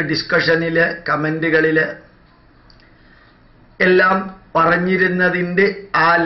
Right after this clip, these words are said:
ലെവലിൽ ആരും പറഞ്ഞതായിട്ട് കണ്ടില്ല. പക്ഷെ ഒരു കാര്യം ഉറപ്പാ, മൂന്നാലഞ്ച് സംസ്ഥാനങ്ങളിൽ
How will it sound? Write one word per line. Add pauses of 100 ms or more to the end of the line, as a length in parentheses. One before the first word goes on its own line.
ലെവലിൽ (1600)
ആരും
പറഞ്ഞതായിട്ട്
കണ്ടില്ല. (2000)
പക്ഷെ (140)
ഒരു
കാര്യം
ഉറപ്പാ, (2000)
മൂന്നാലഞ്ച് (100)
സംസ്ഥാനങ്ങളിൽ